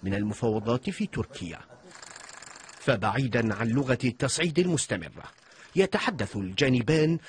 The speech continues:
عن ضرورة الحوار المباشر لحل الأزمة. ورغم صعوبة معرفة حقيقة النوايا، تبدو التصريحات مؤخرًا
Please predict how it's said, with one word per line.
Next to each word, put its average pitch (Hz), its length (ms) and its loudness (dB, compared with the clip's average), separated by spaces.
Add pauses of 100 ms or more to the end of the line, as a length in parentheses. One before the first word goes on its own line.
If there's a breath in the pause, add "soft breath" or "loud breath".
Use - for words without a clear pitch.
(120 loud breath)
عن 117 240 0
ضرورة 135 480 2
الحوار 131 460 0
المباشر 147 880 4
لحل 117 380 0
الأزمة. 87 480 -6 (1500)
ورغم 117 540 2
صعوبة 135 540 2
معرفة 131 500 0 (100)
حقيقة - 520 -4
النوايا، 87 560 -2 (440 loud breath)
تبدو 196 300 2
التصريحات 139 960 0
مؤخرًا 143 680 0